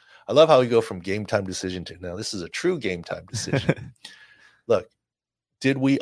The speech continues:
Speaker 1: often do pre-game workouts? Absolutely. But I would call that game time confirmation. Game time confirmation that Tyreek Hill is not playing.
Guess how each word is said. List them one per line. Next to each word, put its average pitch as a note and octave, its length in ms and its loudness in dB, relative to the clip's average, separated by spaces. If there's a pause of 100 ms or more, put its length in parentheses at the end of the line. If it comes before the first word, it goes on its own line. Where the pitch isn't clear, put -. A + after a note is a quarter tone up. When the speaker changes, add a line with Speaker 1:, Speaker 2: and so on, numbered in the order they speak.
Speaker 1:
often C3 640 4 (300)
do A#2+ 240 -4
pre-game A2+ 1400 -6
workouts? - 440 -6 (120)
Absolutely. A#2+ 960 -6 (800)
But B2+ 140 0
I D3+ 180 6
would F3+ 220 4
call B2 260 6
that G2+ 380 2
game A2+ 300 -4
time G#2 320 0
confirmation. G2+ 1000 0 (340)
Game F#3+ 220 2
time D#3 260 4
confirmation A#2+ 880 2
that G2 320 -6
Tyreek B2 360 4
Hill A#2 200 6
is G2 140 0
not A2 340 4
playing. G2+ 440 2